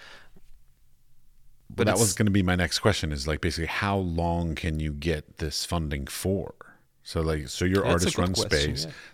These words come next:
Speaker 1: like, is there a, we will only, the government will only help you for five years or ten years, or i-, is there a limit to that, or will they literally, like, keep your, help your association
Speaker 2: Mm-hmm.
Speaker 1: for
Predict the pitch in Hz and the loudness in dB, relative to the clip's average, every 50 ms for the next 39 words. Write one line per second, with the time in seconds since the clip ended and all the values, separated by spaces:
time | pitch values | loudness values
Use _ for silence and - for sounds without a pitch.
0 | - - 85 80 - - 110 104 101 92 90 87 101 95 87 85 80 78 76 71 | -4 -2 -2 -2 0 2 2 2 2 2 2 4 4 4 4 4 2 0 0 -2
1 | - - - - - - - - - _ _ - 90 92 95 92 87 92 85 76 | -6 -10 -18 -20 -20 -20 -20 -20 -20 _ _ -4 2 4 4 6 6 4 4 2
2 | 90 90 90 87 87 87 85 87 - 80 87 87 73 85 87 82 87 85 82 82 | 2 2 2 2 4 4 2 2 2 0 0 0 2 2 2 2 2 2 2 2
3 | 82 82 82 82 78 78 85 80 - 80 76 - 78 76 71 - - 85 82 82 | 2 2 2 2 0 0 0 -2 -2 -4 -4 -2 -2 -2 -2 0 0 0 0 0
4 | 82 76 80 82 80 80 78 78 71 73 71 67 - - 85 82 85 82 82 80 | 0 0 0 2 2 2 2 0 0 -2 -4 -6 -4 -2 0 0 0 0 0 0
5 | 80 80 78 73 71 76 69 71 67 58 82 87 - - 95 90 80 95 90 82 | 0 0 0 -2 -4 -4 -4 -4 -4 -4 -4 -4 -2 -2 -2 0 2 2 2 2
6 | 71 67 73 87 95 117 131 - - - - 147 135 80 - - - 117 87 76 | 2 2 0 2 2 2 0 -2 -6 -8 -6 -6 -6 -6 -4 -2 0 0 0 2
7 | 76 87 90 90 90 85 80 80 87 95 110 113 107 98 92 85 78 - - - | 2 2 2 2 2 2 2 2 0 0 2 2 2 2 2 0 -2 -2 -2 -2
8 | 101 - 95 95 95 - - - 101 92 - - - - 95 90 82 82 - - | -2 0 0 0 0 0 2 2 2 2 2 -2 -4 -2 0 2 2 2 2 0
9 | 82 - - 85 85 90 95 90 123 120 82 78 76 78 76 73 - - 85 82 | 0 0 0 0 0 0 0 0 -2 -2 -2 -2 -4 -4 -6 -8 -6 -4 -2 0
10 | 82 82 80 80 82 | 0 2 0 0 -2